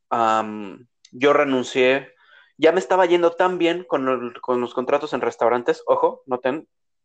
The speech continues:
contratos en restaurantes, porque va a ser importante en la historia. Este, me estaba yendo muy bien con Coyote Entertainment y,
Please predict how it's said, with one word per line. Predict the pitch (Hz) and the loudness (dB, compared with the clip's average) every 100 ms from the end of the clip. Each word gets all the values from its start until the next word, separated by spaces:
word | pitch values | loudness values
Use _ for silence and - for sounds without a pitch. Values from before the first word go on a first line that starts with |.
| _ | _
contratos | - 123 123 120 123 | -2 2 0 0 -4
en | 113 | -6
restaurantes, | 113 117 117 107 - | 0 2 2 -4 -8
porque | 117 - 127 - _ _ _ _ _ | -8 0 0 0 _ _ _ _ _
va | 131 | -2
a | |
ser | 131 | 0
importante | 131 120 110 117 113 | 0 -2 0 0 0
en | 117 | -2
la | 110 | -2
historia. | - 120 135 - _ _ _ _ _ | 0 0 0 -8 _ _ _ _ _
Este, | 127 127 120 - - 113 107 104 98 - _ _ _ _ _ | 2 2 2 -6 -4 0 2 2 0 -4 _ _ _ _ _
me | 135 | -6
estaba | 135 147 147 | 0 2 2
yendo | 135 131 | 2 0
muy | 135 | 0
bien | 139 131 | 0 0
con | 127 117 | -2 -2
Coyote | 113 120 120 | 2 2 0
Entertainment | 117 117 139 135 131 - _ _ _ _ _ _ _ | -6 -2 0 0 -2 -6 _ _ _ _ _ _ _
y, | 143 143 139 147 | -8 -4 -4 -6